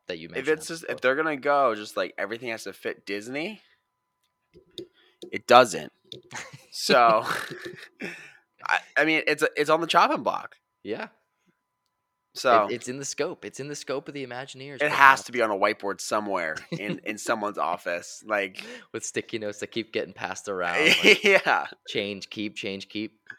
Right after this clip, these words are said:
Speaker 2: Yeah, so that's my answers.
Speaker 1: That is interesting, very interesting. For me,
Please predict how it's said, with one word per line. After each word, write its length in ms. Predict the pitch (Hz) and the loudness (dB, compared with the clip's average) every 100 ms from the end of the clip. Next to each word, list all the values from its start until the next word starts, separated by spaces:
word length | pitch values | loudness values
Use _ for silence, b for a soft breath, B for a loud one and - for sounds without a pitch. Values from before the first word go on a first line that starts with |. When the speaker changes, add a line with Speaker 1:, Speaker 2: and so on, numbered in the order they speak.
| B B B B | B B B B
Speaker 2:
Yeah, 340 | 92 87 57 | -4 -4 -4
so 480 | 95 - 104 85 90 _ _ _ | -10 -6 -2 -2 -6 _ _ _
that's 220 | - 113 - | -4 -4 0
my 140 | 98 | -2
answers. 500 | 85 82 80 76 - _ _ _ | -2 -10 -12 -14 -16 _ _ _
Speaker 1:
That 300 | - 92 92 - | -20 -18 -18 -14
is 280 | 85 82 - _ | -14 -14 -18 _
interesting, 640 | 113 143 - 73 - 71 73 | -12 -10 -10 -12 -16 -20 -14
very 220 | 92 98 | -8 -8
interesting. 500 | 82 - - 78 82 _ b b _ | -10 -18 -18 -18 -18 _ b b _
For 240 | - 104 90 | -8 -8 -8
me, 640 | 87 120 180 147 101 87 | -12 -12 -10 -8 -8 -12